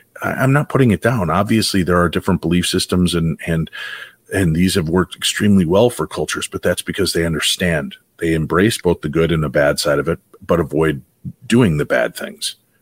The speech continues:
Um, so that they know that the power's there, but know that the repercussions don't measure up to the short time payoff that, that you may get for it. You have to learn both sides, which is an important aspect of life, right? Um,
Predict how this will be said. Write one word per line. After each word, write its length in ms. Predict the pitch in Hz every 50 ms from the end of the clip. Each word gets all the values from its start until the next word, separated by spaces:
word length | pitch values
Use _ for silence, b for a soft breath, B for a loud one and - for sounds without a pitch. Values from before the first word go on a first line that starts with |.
| _ _ _ _ _ _ _ _ _ _ _ -
Um, 320 | - 92 90 87 82 76 - -
so 200 | - - 101 92
that 200 | 80 82 76 - -
they 280 | 80 80 82 80 82 85
know 580 | 85 85 85 90 95 107 131 151 143 113 92
that 180 | 78 73 85 -
the 80 | 156 -
power's 480 | - 82 82 78 73 73 76 - -
there, 260 | - 69 65 64 67
but 260 | - - 87 82 - -
know 300 | 90 90 82 80 85 85
that 220 | 78 87 80 -
the 80 | - 80
repercussions 800 | 76 80 78 - - - - - 85 85 - 82 80 78 - -
don't 360 | - 85 80 80 76 - -
measure 480 | 80 85 82 82 80 78 80 82 80 - 76
up 220 | 76 73 - -
to 240 | - - 78 76 69
the 340 | 60 78 76 73 76 73 - B B B B B B B B B B B B B B B B
short 440 | - - - - - 90 85 - -
time 220 | - 85 76 73 -
payoff 480 | - - 85 80 69 62 64 - -
that, 200 | - 78 - - -
that 200 | 80 73 - -
you 60 | 69
may 140 | 69 67 65
get 220 | 62 78 78 76 -
for 260 | - - - - -
it. 60 | - _ _ -
You 100 | - -
have 260 | 784 87 82 85 -
to 80 | - 85
learn 220 | 82 80 76 73 73
both 240 | - 73 73 73
sides, 420 | - - 82 78 73 65 - - -
which 180 | - - - -
is 100 | 76 76
an 80 | 71
important 440 | 73 71 - - 87 80 - - 76
aspect 400 | 76 73 - - - - - - -
of 100 | 71 80
life, 320 | 82 90 78 76 - -
right? 240 | - 82 87 87 - _ b b b b b b b b _ _ -
Um, 420 | 85 82 76 73 73 73 71 71